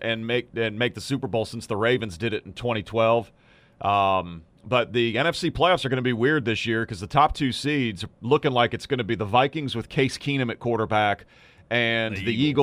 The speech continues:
Speaker 1: Eagles with Nick Foles, leaving, in all likelihood, Drew Brees, Cam Newton, and Matt Ryan as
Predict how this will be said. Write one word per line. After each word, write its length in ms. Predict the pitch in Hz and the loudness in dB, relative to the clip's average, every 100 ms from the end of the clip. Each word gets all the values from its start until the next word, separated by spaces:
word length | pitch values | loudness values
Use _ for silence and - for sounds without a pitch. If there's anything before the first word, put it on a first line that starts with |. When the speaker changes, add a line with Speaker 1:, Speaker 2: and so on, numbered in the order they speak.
| 123 | 2
Speaker 1:
Eagles 40 | 113 | -2
with 180 | 113 | -4
Nick 180 | 127 120 | -4 -4
Foles, 640 | - 151 147 123 110 90 - - - | 0 2 4 2 0 -8 -14 -20 -6
leaving, 560 | 117 156 139 139 123 - - _ _ - | 0 2 2 0 -2 -8 -16 _ _ -2
in 140 | 127 | 4
all 180 | 151 170 | 6 6
likelihood, 840 | 151 175 131 120 110 110 107 101 98 _ _ _ | 6 6 2 0 2 4 4 2 -4 _ _ _
Drew 280 | 98 120 165 | -4 0 2
Brees, 760 | 131 147 147 143 131 117 - - _ _ | 4 4 4 4 2 0 -8 -12 _ _
Cam 360 | - 165 156 139 | -4 -2 -2 0
Newton, 500 | 139 135 135 127 117 | 0 0 -4 -6 -4
and 220 | 117 117 113 | -4 -2 2
Matt 260 | 143 135 | 2 2
Ryan 640 | 113 123 147 123 101 98 98 | 2 4 4 2 -2 -4 -4
as 580 | 104 107 107 98 - | 0 2 0 -2 -8